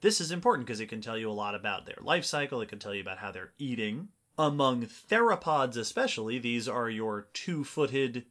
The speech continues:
three-toed, often meat-eating dinosaurs that also include birds.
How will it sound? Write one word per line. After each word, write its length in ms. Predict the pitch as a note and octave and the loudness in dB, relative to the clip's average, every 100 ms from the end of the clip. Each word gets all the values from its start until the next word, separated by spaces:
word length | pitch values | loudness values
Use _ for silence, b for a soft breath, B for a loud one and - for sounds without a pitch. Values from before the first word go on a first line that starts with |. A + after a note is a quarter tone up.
| _ - | _ -20
three-toed, 1120 | - C#3 C#3+ C3+ C3 - C#3+ B2+ B2 B2 A2 _ _ | -8 -4 -2 0 -2 -4 0 2 2 0 -4 _ _
often 420 | B2 A#2+ B2 A#2 | 4 4 0 -4
meat-eating 540 | A2+ C3 B2 A2+ A2 G#2 | -2 -2 -2 -2 -2 -2
dinosaurs 640 | G#2 G2+ G2 A2 A2 B2 | -4 -4 -8 -8 -8 -10
that 120 | G#2+ | -8
also 300 | G#2+ A2 A#2+ | -6 -6 -8
include 400 | A2 G#2+ G#2+ A2 | -10 -8 -10 -8
birds. 520 | G#2+ F#2 G#2+ G#3 - | -8 -6 -8 -8 -10